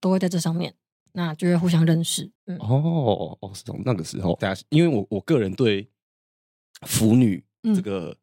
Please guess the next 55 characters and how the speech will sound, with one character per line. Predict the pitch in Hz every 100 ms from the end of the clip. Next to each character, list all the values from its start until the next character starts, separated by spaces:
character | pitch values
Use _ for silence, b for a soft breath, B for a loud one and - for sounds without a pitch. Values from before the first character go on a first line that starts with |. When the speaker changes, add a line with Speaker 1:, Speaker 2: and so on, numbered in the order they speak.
| _
Speaker 2:
生 | - 123 110
物， | 110 113 90 _
Speaker 1:
嗯。 | 233 180
嗯。 | 151 _ _ _ -
Speaker 2:
真 | 139 139
的 | 107
不 | 107
熟。 | 107 85 - - _ _ 208
Speaker 1:
不 | -
熟 | - 208 180
吗？ | 202 240 - _ _ _ _
Speaker 2:
就 | -
是 | 220
Speaker 1:
因 | 285
为 |
没 | 294 220
有 | 247 175
吗？ | 175 190 - _
Speaker 2:
那 | 226 180
你 | 123
刚 | 123
刚 | 170 190 196
讲 | - 107
的 | 98 98
这 |
个 | 147
定 | 107 131
义， | 107
就 |
是 | 113
喜 | - 95
欢 | 98 110 117 117 _
B | 240 233
L | 196 165 185 190
Speaker 1:
B |
L， | 196
Speaker 2:
的 | 101
作 | 131
品， | 101 90
Speaker 1:
对。 | 82
Speaker 2:
这 | 143
个 |
定 | 104 120
义 | 101
我 | 87 82
理 | 87
解， | 87 -
但 | 156
是 | 156
我， | 139 98 - _ _ _
我 | 120 101 - _ _ _
不 | 220
懂 | - 101 90
的 | 95
是 | - 113